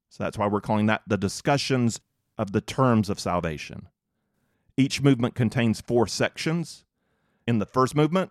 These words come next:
preaching of the good news of salvation, we began with section one, Antioch to Paphos, then move in section two to Pisidian Antioch. Then in section three, we cover Iconium to Derbe, and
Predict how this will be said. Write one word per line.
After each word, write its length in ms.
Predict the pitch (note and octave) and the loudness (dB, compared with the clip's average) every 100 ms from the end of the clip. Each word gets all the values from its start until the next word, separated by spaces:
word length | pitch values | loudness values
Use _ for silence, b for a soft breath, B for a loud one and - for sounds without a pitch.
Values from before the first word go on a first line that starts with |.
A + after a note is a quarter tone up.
| _ | _
preaching 320 | - C3+ C3 B2+ | -4 -4 -2 -2
of 80 | |
the 60 | A2 | 0
good 120 | B2 | 0
news 160 | C3 A#2+ | 0 -2
of 100 | A2 | -2
salvation, 540 | B2+ C3 E3+ F3+ E3 | -2 -2 -2 -2 -2
we 100 | C3 | -2
began 440 | A2+ G2+ B2+ C#3 C#3 | -4 -4 -2 0 0
with 140 | A2 | 0
section 380 | - - C3 A#2+ | 0 -2 0 2
one, 320 | B2+ D#3+ E3 _ _ _ - | 2 0 -2 _ _ _ -2
Antioch 580 | A#2+ C3+ D3 A#2+ A#2 - | -2 0 0 0 0 -6
to 100 | - | -8
Paphos, 680 | - B2+ D3 E3+ F#3 - - _ _ _ _ | -2 -2 0 -2 -2 -12 -20 _ _ _ _
then 200 | - A2+ | -2 2
move 240 | A#2+ B2+ A#2 | 4 4 2
in 80 | |
section 360 | G#2+ B2+ G#2 G#2 | 0 -2 -2 -2
two 200 | - D#3+ | 2 0
to 180 | - A2+ | 2 -2
Pisidian 640 | - - - C#3 B2 G#2+ - | -2 -4 -2 -2 0 -2 -2
Antioch. 640 | A2+ - E3+ D#3+ - - _ _ _ _ _ | -4 -2 0 -2 -4 -12 _ _ _ _ _
Then 220 | A2+ A#2 | 0 2
in 100 | A2+ | 2
section 440 | - B2 - A2 G#2+ | 0 -2 0 -2 0
three, 280 | A#2+ C3+ F3 | 2 2 2
we 160 | C3 | -2
cover 340 | - B2 A#2+ - | -2 0 0 -2
Iconium 640 | G2+ - B2+ B2 B2+ A#2+ A#2 | -8 -4 2 2 4 0 0
to 120 | G2+ | -4
Derbe, 520 | F#2 G#2+ B2+ F3 G3 _ _ _ _ _ _ _ - | -2 0 0 -2 -4 _ _ _ _ _ _ _ 0
and 160 | A#2 | 0